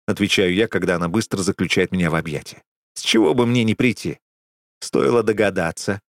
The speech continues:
Лейтон отступает и рассматривает меня. «Видела твою сестру пару минут назад. Она такая худая». «У неё проблемы со здоровьем». Я отвечаю расплывчато, потому что Лейтон это не касается. Да к тому же причины проблем Сильви тоже толком не ясны.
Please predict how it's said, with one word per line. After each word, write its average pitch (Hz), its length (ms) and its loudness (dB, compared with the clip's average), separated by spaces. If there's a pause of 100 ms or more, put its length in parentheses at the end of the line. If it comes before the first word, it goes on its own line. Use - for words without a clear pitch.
(440)
Лейтон 117 400 0
отступает 123 600 0
и 107 40 2
рассматривает 82 640 -4
меня. 73 280 -4 (520)
«Видела 180 380 4
твою 175 220 4
сестру 139 400 2
пару 117 240 2
минут 110 260 -2
назад. 101 420 0 (200)
Она 139 180 0
такая 135 400 0 (340)
худая». 117 640 0 (720)
«У - 80 -4
неё 143 240 0
проблемы 139 440 0
со 113 120 0
здоровьем». 85 540 -2 (180)
Я 113 140 2
отвечаю 104 360 2
расплывчато, 123 640 0
потому 87 340 -2
что - 180 0
Лейтон 113 420 2
это 104 180 0
не 95 120 -2
касается. - 680 -4 (120)
Да 135 120 0
к 123 60 -6
тому 143 240 0
же 120 140 0
причины 131 400 0
проблем 113 400 0
Сильви 127 380 2
тоже 113 360 0
толком 104 400 0
не 98 100 -2
ясны. 76 340 -8